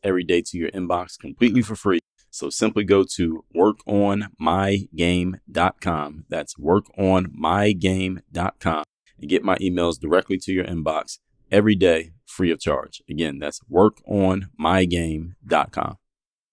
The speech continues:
Wherever you're listening to the show, please subscribe to the show so that you are getting notified about every new episode that comes out, and leave a rating of the show so that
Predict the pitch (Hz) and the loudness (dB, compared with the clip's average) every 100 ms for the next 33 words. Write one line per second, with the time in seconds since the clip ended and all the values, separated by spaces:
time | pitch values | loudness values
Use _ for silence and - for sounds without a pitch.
0 | _ _ _ _ _ 90 73 110 113 113 | _ _ _ _ _ 0 4 6 6 8
1 | 110 107 107 107 - 104 98 113 107 101 | 8 8 4 0 -4 -2 0 4 4 4
2 | - 107 98 - - - 101 117 117 - | 2 0 0 -6 -10 -2 4 6 4 0
3 | 113 104 120 117 113 - 90 82 80 92 | -4 -2 0 2 0 0 0 0 2 2
4 | 85 76 101 107 104 107 101 - 104 92 | 2 2 4 4 6 4 4 2 2 2
5 | 90 85 - 107 107 104 101 104 - - | 2 2 4 4 6 4 2 2 0 2
6 | 98 90 - 92 92 90 90 85 _ _ | 2 2 -2 -4 0 2 4 2 _ _
7 | _ _ 113 120 98 98 101 90 80 107 | _ _ 4 6 6 2 4 4 6 6
8 | 127 120 113 104 101 123 98 78 90 87 | 6 4 2 2 2 6 6 4 -2 -2